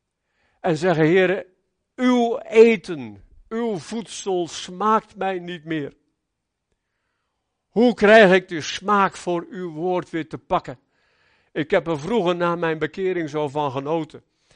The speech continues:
Ik was niet meer te stoppen. Ik was alleen maar bezig om het lezen van uw woord, want ik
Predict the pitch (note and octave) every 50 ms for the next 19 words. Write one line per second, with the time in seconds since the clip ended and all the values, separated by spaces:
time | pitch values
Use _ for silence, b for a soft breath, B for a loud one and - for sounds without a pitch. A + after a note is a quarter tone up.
0 | b b b b - F3 D#3 - D#3 E3 E3 C#3+ C3 D#3 D3+ D#3+ D#3+ D#3 - C#3+
1 | A#2+ - - - - G3 B2+ - C3+ C3+ - F3+ E3 C#3 - D#3 D3+ C3 C#3+ D3+
2 | - - C#3+ D3 D3+ D#3+ E3 F3 F3+ E3+ D#3+ D3+ C#3+ B2 A#2 C#3+ D#3 E3+ E3+ D3+
3 | C3 C#3+ B2 A#2 C3 C3+ C3 A#2+ A#2 A#2+ C#3+ E3 F3 F3 E3 B2 - C3+ C3 C3
4 | A#2 - C#3 C#3 C#3 D#3 C#3 C3+ B2+ A#2+ A#2+ B2+ C#3+ D#3 D#3+ C#3+ B2+ C3 C3+ C3+
5 | C3 B2+ -